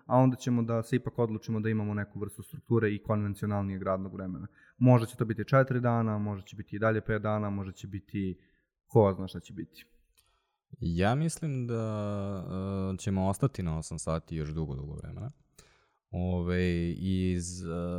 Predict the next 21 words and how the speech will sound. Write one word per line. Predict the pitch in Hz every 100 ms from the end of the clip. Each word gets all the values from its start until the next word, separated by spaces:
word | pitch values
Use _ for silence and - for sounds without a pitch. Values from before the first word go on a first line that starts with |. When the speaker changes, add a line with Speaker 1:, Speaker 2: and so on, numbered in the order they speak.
| 87
Speaker 2:
razloga | 90 95 101 117 101
onog, | 98 98 104 98
e, | 87 87 85 82 82 82 80 64 65
game | 85 87 113 104
theory-a, | 92 - 80 76 80 113 170 _ -
Speaker 1:
Mhm. | 113 101
Speaker 2:
ove, | 90 90 90 90
odnosno | 90 - 90 87 85
teorije | - 95 98 92 87
igara. | 82 87 123 110
Znaš | 117 175
onu | 214 202
priču | 151 165 151 -
sa | - 110
time, | 120 117 110 95 - - -
ako | - 92 -
postoji, | - 101 - 120 107 92
e, | 85 85 90
plaža | - 92 104 143 135 113
gde, | 98 107
e, | 107 98